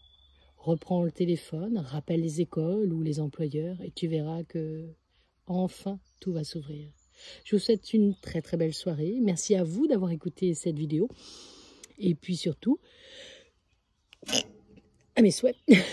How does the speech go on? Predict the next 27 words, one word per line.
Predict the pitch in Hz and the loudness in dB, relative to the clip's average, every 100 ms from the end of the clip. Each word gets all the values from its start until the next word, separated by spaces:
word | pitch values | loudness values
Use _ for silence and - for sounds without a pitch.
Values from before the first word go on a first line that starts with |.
| - | -10
<laughs> | - 320 - 330 - | 2 2 4 -2 -2
je | - - 185 | -14 -4 2
vous | 226 208 | 4 4
souhaite | 190 - 185 - - | 0 0 -2 -4 -4
une | 190 202 190 | 2 2 0
très, | - - 180 | -4 -4 -4
très | - 170 | -2 0
belle | 165 | 0
soirée | 156 170 139 147 _ | 0 -4 -4 -8 _
et | 175 | -2
une | 147 143 | 0 0
très | - - | -4 -4
belle | 160 151 | -2 -4
pleine | - 147 | -4 -2
lune. | 139 156 214 - - _ _ 165 | 0 2 0 -2 -20 _ _ -4
N'oubliez | 156 147 135 | 0 0 -2
pas, | - 135 | -6 -10
demain, | 156 151 139 156 196 190 | -4 -2 -2 -2 -4 -6
prenez | - 160 | -2 -2
le | 135 | -2
temps. | - 151 _ _ - - - - - | -6 -10 _ _ -20 -20 -20 -20 -6
Prenez | 165 160 | 0 0
le | 147 | 0
temps | - 170 | -2 -2
de | 220 | 0
vous | 190 160 | 0 -2
asseoir | 151 - 147 143 151 180 190 _ | -2 -8 -8 -6 -6 -8 -12 _